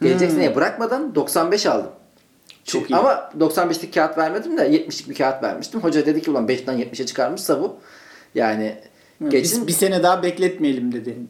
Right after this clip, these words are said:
Speaker 1: Bir sene dahası değil yani. Şey, e, direkt o sene, aldığım
Speaker 2: Hı.
Speaker 1: sene vermiş oldum ama toplamda beş altı kişi geçti gene. Yani
Speaker 2: Hı.
Speaker 1: aşırı sürprizdi.
Speaker 2: Benim de bazı dersler oluyordu böyle. Daha önce hiç almadan, alamadığım için falan.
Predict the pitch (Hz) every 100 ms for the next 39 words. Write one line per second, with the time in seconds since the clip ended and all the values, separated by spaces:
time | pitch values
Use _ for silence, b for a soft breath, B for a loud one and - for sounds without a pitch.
0 | - - 113 143 151 160 160 175 160 185
1 | 117 110 104 98 98 151 110 - 123 107
2 | 98 98 98 - - 156 151 135 147 135
3 | 113 110 - - - 131 127 143 135 113
4 | 110 110 117 151 269 269 160 190 190 196
5 | 233 180 190 180 - - 123 104 104 92
6 | 87 - _ 131 143 151 156 196 180 151
7 | 180 151 - 151 202 240 196 165 180 180
8 | 170 170 - 226 220 147 127 117 113 113
9 | 165 254 - - _ _ - - - 131
10 | 156 175 180 190 - 156 160 180 160 156
11 | 131 - _ _ _ _ _ _ _ -
12 | 147 170 175 151 139 123 - 113 - 110
13 | 113